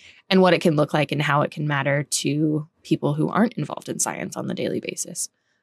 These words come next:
Um, I think it's really interesting to know how science affects you daily.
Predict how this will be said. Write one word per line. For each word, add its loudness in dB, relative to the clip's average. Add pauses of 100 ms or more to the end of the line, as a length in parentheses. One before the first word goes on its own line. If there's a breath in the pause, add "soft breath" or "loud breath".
(160)
Um, 0 (140)
I 4
think 6
it's 2
really 2
interesting 0
to -2 (800)
know 4
how 2
science 0
affects -4
you 2
daily. 2